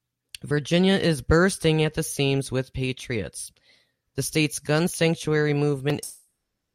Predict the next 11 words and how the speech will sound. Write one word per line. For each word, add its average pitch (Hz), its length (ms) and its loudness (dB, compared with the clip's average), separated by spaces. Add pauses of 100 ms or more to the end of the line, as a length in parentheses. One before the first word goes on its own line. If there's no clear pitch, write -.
sweeping 175 920 0
the 131 140 -6
Commonwealth, 135 680 -2
with 123 140 -4
the 127 80 -2
majority 135 480 0
of 151 100 -4
counties 151 520 0
enacting 131 600 0
some 151 340 -2
form 135 600 -2